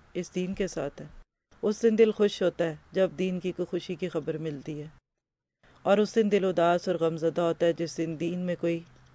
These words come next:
कमी है, जिस दिन दिल में कोई मलाल है, गम है। तो मैं कहती हूँ, अल्लाह हमारी बदअमलियों को पीछे करके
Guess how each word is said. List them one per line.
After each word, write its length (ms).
कमी 320
है, 140
जिस 200
दिन 180
दिल 180
में 220
कोई 120
मलाल 480
है, 100
गम 300
है। 140
तो 80
मैं 120
कहती 260
हूँ, 80
अल्लाह 460
हमारी 360
बदअमलियों 640
को 120
पीछे 320
करके 380